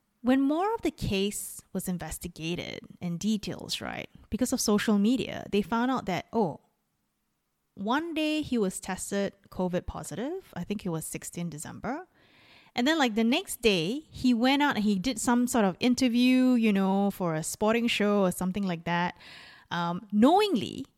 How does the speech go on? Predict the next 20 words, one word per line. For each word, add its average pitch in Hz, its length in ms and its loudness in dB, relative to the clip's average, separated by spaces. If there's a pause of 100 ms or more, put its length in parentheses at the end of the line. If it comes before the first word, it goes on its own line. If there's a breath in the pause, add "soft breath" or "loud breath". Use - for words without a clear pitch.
(160)
when 208 140 2
he 330 260 -2
knew 262 240 4
that - 120 -6
he 160 120 -6
was 151 100 -6
covid 160 280 -8
positive. - 540 -12 (500)
So - 140 0
he 240 180 2
admitted 190 380 -2
that, 143 180 -10
yep, - 340 -2
it 190 120 -2
was 175 200 -2
a 160 60 -8
mistake 165 400 -6
on 170 80 -4
his 165 180 -8
part. - 300 -10